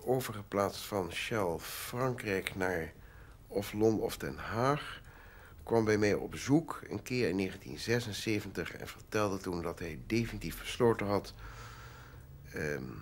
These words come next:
zijn, eh, baan bij Shell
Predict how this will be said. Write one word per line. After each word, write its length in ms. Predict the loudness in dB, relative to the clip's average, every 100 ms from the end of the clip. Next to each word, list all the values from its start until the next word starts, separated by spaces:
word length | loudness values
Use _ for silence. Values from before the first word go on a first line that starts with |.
| -12 -12
zijn, 400 | -8 -2 0 0 -4 -8 -12
eh, 100 | -12 -12 -12 -12 -12 -12 -14 -16 -16 -14 -14 -14 -12 2
baan 340 | 4 4 2
bij 160 | 0 0
Shell 320 | 2 0 0